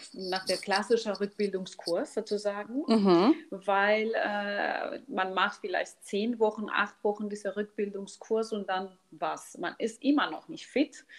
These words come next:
Speaker 1: Also nach meiner Erfahrung, dann habe ich gedacht, dann biete ich das an für die Frauen, die noch weiter, äh, was machen möchten.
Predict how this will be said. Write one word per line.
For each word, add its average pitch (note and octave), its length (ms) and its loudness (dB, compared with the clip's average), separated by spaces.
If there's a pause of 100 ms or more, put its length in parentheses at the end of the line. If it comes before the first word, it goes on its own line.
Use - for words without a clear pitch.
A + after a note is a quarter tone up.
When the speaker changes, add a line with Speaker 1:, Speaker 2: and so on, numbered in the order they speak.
(440)
Speaker 1:
Also G3 280 0
nach F#3 200 -2
meiner F3 200 -2
Erfahrung, G3+ 720 -2
dann F#3+ 180 -8
habe G3 160 -4
ich - 140 -12
gedacht, F#3+ 380 -6 (200)
dann F3 180 -16
biete A#3 220 -4
ich - 240 -10
das G#3 180 -10
an G3 300 -6
für G3+ 140 -10
die G3+ 100 -8
Frauen, F#3+ 300 -8
die F3+ 80 -10
noch F3 240 -8
weiter, G#3+ 560 0
äh, F#3+ 120 -8
was F#3+ 140 -10
machen A3 640 -6
möchten. A3+ 520 -4